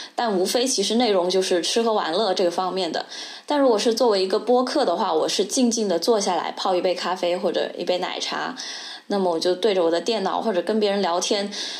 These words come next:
在这个聊天的过程中，呃，我的心情不是以一种娱乐的心情，而是以一种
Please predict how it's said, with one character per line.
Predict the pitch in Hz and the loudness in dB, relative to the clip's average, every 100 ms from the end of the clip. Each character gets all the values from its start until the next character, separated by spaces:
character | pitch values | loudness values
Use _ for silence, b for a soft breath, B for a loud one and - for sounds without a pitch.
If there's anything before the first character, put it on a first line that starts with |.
| B B | B B
在 | - 277 | -4 0
这 | |
个 | 254 | 2
聊 | 220 180 | 2 2
天 | 226 269 | 2 2
的 | |
过 | 254 254 | 4 2
程 | 233 208 | 2 2
中， | 240 240 262 - B B B B - - | 2 2 -2 -6 B B B B -14 -4
呃， | 185 180 175 170 175 196 | 0 2 2 0 -2 -4
我 | 190 | 0
的 | 180 | 2
心 | 214 - 311 | 2 2 2
情 | 320 247 180 196 | 2 2 0 2
不 | 196 | 2
是 | 220 254 | 2 2
以 | 196 156 | 2 0
一 | 208 | 0
种 | 196 160 156 - - - | 0 0 -2 -8 -14 -6
娱 | 165 | 0
乐 | 220 330 | 2 2
的 | 254 | 2
心 | 180 214 214 | 0 2 0
情， | 208 160 160 - B B B B - | 0 -2 -4 -6 B B B B -14
而 | - 202 | -4 -2
是 | 240 339 | 0 0
以 | 269 208 | 0 0
一 | 254 | 0
种 | 226 165 160 | 0 0 -4